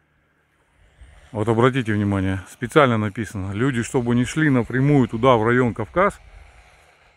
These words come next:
им приходится иногда обходить или справа вот этот кусок, или слева. Туда идти очень далеко, это аж за Северянку. Поэтому вот здесь у нас проход к морю есть.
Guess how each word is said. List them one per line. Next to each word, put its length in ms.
им 240
приходится 540
иногда 340
обходить 500
или 220
справа 600
вот 160
этот 160
кусок, 440
или 120
слева. 540
Туда 380
идти 180
очень 380
далеко, 580
это 240
аж 60
за 120
Северянку. 680
Поэтому 600
вот 280
здесь 480
у 60
нас 300
проход 440
к 80
морю 300
есть. 340